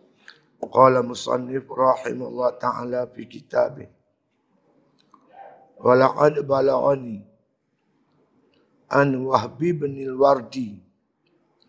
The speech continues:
rahimahullah أنه كان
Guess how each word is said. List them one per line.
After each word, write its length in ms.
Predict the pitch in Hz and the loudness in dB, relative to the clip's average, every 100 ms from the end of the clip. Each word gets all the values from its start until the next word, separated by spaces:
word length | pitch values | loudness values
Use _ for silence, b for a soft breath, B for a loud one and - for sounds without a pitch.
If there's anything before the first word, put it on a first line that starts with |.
| _ _ _ _ | _ _ _ _
rahimahullah 1300 | - 131 139 123 127 131 127 123 131 127 131 - - _ _ _ _ _ _ _ _ _ _ | 4 6 8 4 -6 -6 -8 -6 -2 0 0 0 -12 _ _ _ _ _ _ _ _ _ _
أنه 540 | 135 135 131 131 135 135 | 2 4 0 0 -2 -4
كان 400 | 131 143 143 | 4 6 6